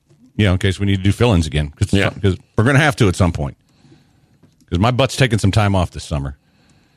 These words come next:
Speaker 1: Seven one three seven eight oh E S P N is your number, seven one three seven eight oh three seven seven six. But anyway, the, uh, your Rockets are safely in the last spot.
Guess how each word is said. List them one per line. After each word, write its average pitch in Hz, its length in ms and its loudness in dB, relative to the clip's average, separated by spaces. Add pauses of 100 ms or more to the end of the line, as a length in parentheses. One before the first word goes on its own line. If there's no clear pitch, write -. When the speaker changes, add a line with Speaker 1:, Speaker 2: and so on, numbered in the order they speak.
(840)
Speaker 1:
Seven 165 360 2
one 156 160 2
three 156 360 4
seven 147 320 2
eight 151 160 6
oh 139 280 8
E 135 220 4
S 135 160 4
P 143 200 4
N 104 420 2 (180)
is 113 480 4
your 92 80 2
number, 110 220 0
seven 80 280 -2
one 73 140 -4
three 98 260 2
seven 85 380 0
eight 82 120 4
oh 85 340 2
three 104 440 0
seven 90 460 -2
seven 80 340 -2
six. - 280 -8
But 98 140 0
anyway, 120 360 4 (640)
the, 107 260 2
uh, 95 400 2 (380)
your 120 160 2
Rockets 123 380 2
are 104 60 4
safely 135 420 2
in 143 80 2
the 143 60 4
last 101 280 2
spot. 85 320 0